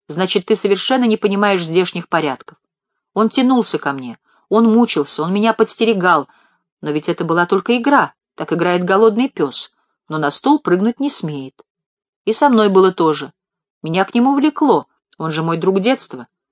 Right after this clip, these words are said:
Мы вместе играли на склоне замковой горы. Чудесное было время. Ты ведь никогда не спрашивал меня о моем прошлом».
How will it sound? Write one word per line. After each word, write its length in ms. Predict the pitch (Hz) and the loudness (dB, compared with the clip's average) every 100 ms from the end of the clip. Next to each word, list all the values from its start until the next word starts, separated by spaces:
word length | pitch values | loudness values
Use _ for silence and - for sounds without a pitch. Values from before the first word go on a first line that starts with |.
| _ | _
Мы 120 | 160 | -4
вместе 380 | 160 214 226 - | 0 0 0 -2
играли 320 | 185 208 247 | 0 2 2
на 140 | 202 170 | 0 -2
склоне 360 | - 208 208 | -2 0 0
замковой 500 | 180 185 202 - 208 | 2 2 0 0 0
горы. 400 | 190 170 147 143 - _ _ _ _ | 2 0 -2 -4 -10 _ _ _ _
Чудесное 560 | - 185 170 269 - 165 | -6 -2 0 0 -2 -4
было 200 | 151 147 | 0 0
время. 380 | 143 143 127 123 _ _ _ _ _ _ | 0 -4 -6 -14 _ _ _ _ _ _
Ты 120 | 165 | -2
ведь 180 | 185 185 | 0 -2
никогда 420 | 180 175 170 170 | -2 -2 0 -2
не 100 | 180 | -2
спрашивал 540 | - 226 269 - 170 | -4 0 0 0 -4
меня 220 | 151 143 135 | -4 -6 -8
о 40 | |
моем 280 | 139 139 131 | -8 -10 -12
прошлом». 540 | - 127 - - 120 | -10 -8 -8 -12 -18